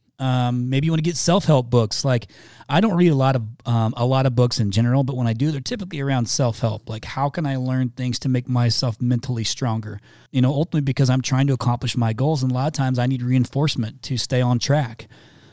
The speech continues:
Um, so books, again, would be another one I'm thinking of, or, or that I've done.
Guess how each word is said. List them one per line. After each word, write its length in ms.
Um, 560
so 160
books, 260
again, 200
would 120
be 80
another 220
one 100
I'm 100
thinking 300
of, 240
or, 140
or 240
that 120
I've 140
done. 260